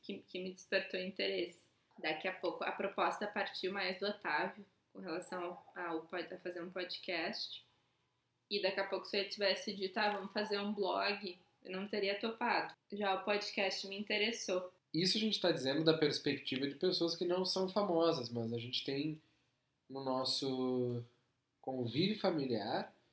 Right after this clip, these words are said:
Speaker 2: um personagem muito famoso, né? Bento Ponto Lhasa é um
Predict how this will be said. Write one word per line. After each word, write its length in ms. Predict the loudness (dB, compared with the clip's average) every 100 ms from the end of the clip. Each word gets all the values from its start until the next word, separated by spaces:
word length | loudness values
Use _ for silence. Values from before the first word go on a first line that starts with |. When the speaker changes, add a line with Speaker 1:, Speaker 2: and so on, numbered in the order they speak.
| _ _ _ _ _ _ _ -12
Speaker 2:
um 120 | -4
personagem 600 | -2 0 2 2 4 4
muito 240 | 2 0
famoso, 520 | 0 2 4 4 2 -2
né? 100 | -6 -16 -10
Bento 440 | 2 4 6 2
Ponto 320 | 2 0 2
Lhasa 580 | 2 2 4 2 0 -6 -12 -8
é 240 | 0 2 4
um 640 | 4 2 2 0 -2